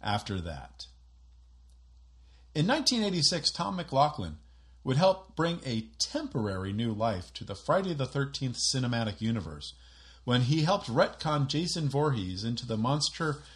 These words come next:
we all now love with Friday the Thirteenth Part Six, Jason Lives. And for his resurrecting that fallow franchise, his reward was to, to be able to direct his dream project, Date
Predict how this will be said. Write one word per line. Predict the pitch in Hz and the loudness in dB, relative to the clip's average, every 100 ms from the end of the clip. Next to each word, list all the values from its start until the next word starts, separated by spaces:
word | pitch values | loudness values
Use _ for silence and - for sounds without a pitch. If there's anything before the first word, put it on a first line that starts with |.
| - | -6
we | 110 113 | 2 6
all | 135 165 165 | 8 8 6
now | 127 139 143 | 4 4 2
love | 104 113 113 87 87 - - - - | 4 6 6 4 -6 -12 -20 -20 -2
with | 139 139 | -2 0
Friday | - 226 254 233 | 0 2 2 -2
the | 196 | -4
Thirteenth | - 196 190 175 160 | -4 -4 -2 -4 -4
Part | - 170 - | -4 -8 0
Six, | - - 160 - - - | 4 4 4 2 -2 -2
Jason | - 135 135 131 113 | 0 2 2 0 0
Lives. | 90 90 73 71 - - - - - - - - - | -2 -6 -8 -6 -6 -6 -20 -20 -20 -20 -20 -20 -8
And | 120 120 | -2 2
for | 160 156 | 4 4
his | 151 120 | 4 2
resurrecting | 135 214 196 170 170 143 117 | 2 2 4 2 2 0 2
that | 113 107 - | 0 -2 -6
fallow | - 123 143 131 | 0 4 6 6
franchise, | 117 147 170 170 98 85 101 - - - - - | 2 0 -2 -2 -2 -4 -4 -6 -10 -20 -20 -6
his | - 220 208 | 2 4 6
reward | 214 196 220 254 120 107 | 4 4 2 4 2 2
was | 110 | 0
to, | - - - - - - - | -2 -4 -10 -20 -20 -20 -12
to | - | -6
be | 165 185 | -2 2
able | 208 214 | 2 2
to | - 175 | 0 -2
direct | 139 175 175 | 0 -2 -2
his | - 123 | -2 -4
dream | - 131 214 226 | -2 2 4 2
project, | - - 147 123 98 82 - - - - - - | 0 2 4 4 0 -8 -16 -20 -20 -20 -16 2
Date | 156 277 277 | 4 6 4